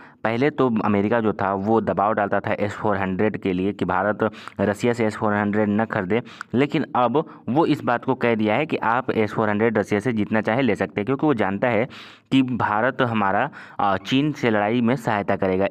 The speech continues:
इसलिए अमेरिका ने भी इस बात के लिए छूट दे दी है। अब इसी बात से पाकिस्तानियों की जल रही है कि आखिरकार अमेरिका हमें क्यों नहीं देख रहा है, जबकि हम भारत और हम, पाकिस्तान दोनों एक साथ में आज़ाद हुए थे, फिर भी वो भारत को ही क्यों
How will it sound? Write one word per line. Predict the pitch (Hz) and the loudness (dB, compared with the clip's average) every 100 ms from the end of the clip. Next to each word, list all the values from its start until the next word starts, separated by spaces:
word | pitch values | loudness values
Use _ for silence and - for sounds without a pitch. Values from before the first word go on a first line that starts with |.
| - | -2
इसलिए | 139 139 139 | -2 0 0
अमेरिका | 98 104 107 127 | 0 0 0 0
ने | 110 | 0
भी | 101 | 0
इस | 131 110 107 | 0 -2 -2
बात | 101 95 | -2 -2
के | 101 | -2
लिए | 117 | -2
छूट | 127 101 92 | -2 -2 0
दे | 95 | 0
दी | 92 | 0
है। | 92 92 87 - - - | 0 0 -2 -12 -8 -4
अब | 131 | -2
इसी | - 127 147 | -2 -2 0
बात | 131 113 - | 0 0 -2
से | |
पाकिस्तानियों | 127 104 98 101 - 92 107 120 | -6 -6 -6 -6 -4 -2 0 0
की | 113 | -2
जल | 90 107 | 0 2
रही | 104 95 | 2 2
है | 113 - - - | 0 -4 -16 -8
कि | 123 | -4
आखिरकार | - 107 123 127 127 117 - | -2 -2 0 -2 0 -2 0
अमेरिका | 104 107 113 98 120 - - - | 0 0 2 0 0 -6 -20 -6
हमें | 131 156 170 | -2 0 0
क्यों | 131 | 0
नहीं | 113 107 | 2 2
देख | 101 95 | 0 0
रहा | 107 104 | 0 0
है, | 139 - - - | -2 -6 -14 -4
जबकि | 101 123 143 | -2 -2 0
हम | 127 131 127 | 0 0 0
भारत | 101 101 113 110 | 0 0 0 -2
और | - 113 | 0 2
हम, | 107 107 107 104 | 2 2 0 -2
पाकिस्तान | - 101 104 113 113 | -4 -4 -2 -2 0
दोनों | 107 110 110 | 0 0 0
एक | 117 117 | -2 -2
साथ | 107 101 | -4 -2
में | 107 107 107 - - | -2 -2 -4 -16 -6
आज़ाद | 107 104 101 | -2 0 2
हुए | 98 | 0
थे, | - 139 | 0 0
फिर | 143 135 | 0 2
भी | 156 | 2
वो | 139 131 | 2 0
भारत | 104 107 120 | 0 -2 -2
को | - | -2
ही | 123 | -2
क्यों | 135 120 135 | -2 0 0